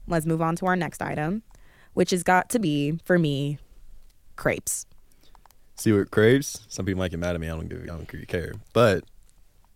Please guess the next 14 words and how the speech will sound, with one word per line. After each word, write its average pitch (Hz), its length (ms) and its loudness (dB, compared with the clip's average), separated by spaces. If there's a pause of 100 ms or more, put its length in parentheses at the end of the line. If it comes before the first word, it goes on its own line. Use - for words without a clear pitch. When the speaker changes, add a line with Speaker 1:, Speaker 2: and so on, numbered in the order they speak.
(180)
Speaker 2:
I 104 160 2
actually 143 240 0
never 110 220 4
had 101 240 2
crepes 120 300 2
because 85 220 -4
that 90 80 2
was 90 100 0
just 92 140 -2
not 92 180 -2
part 90 180 0
of 85 60 -6
my, 82 320 -4
like, 78 340 -10